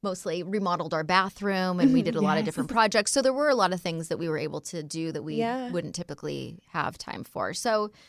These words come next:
Speaker 1: you know, and, and things are progressing. Like you said, we have a little more freedom, but there are still quite a few restrictions in place. So we wanna learn how we can work around those and
Speaker 2: Yeah.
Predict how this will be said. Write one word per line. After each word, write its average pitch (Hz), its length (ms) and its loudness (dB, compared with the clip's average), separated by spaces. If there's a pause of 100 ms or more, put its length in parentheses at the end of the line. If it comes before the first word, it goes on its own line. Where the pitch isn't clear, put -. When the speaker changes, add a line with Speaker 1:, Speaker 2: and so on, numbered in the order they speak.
(160)
Speaker 1:
you 381 80 -2
know, 311 220 -2
and, 262 340 0
and 240 160 0
things 254 200 0
are 254 40 -2
progressing. 214 460 -2
Like 214 160 -6
you 220 80 -6
said, 196 240 -4
we 190 120 -4
have 185 120 -4
a 190 40 -8
little 185 240 -4
more 175 460 -4 (380)
freedom, 190 460 -2
but 190 200 0
there 208 200 -4
are 226 180 -2
still 214 240 -6
quite 180 200 -6
a 180 40 -8
few 175 300 -6
restrictions 165 600 -10
in 160 100 -12
place. 156 300 -10
So 175 120 -10
we 175 80 -8
wanna 170 220 -10
learn 160 180 -10
how 165 140 -12
we 156 80 -12
can - 160 -16
work 143 160 -14
around 165 240 -8
those 180 280 -10
and - 160 -6
Speaker 2:
Yeah. 190 140 -10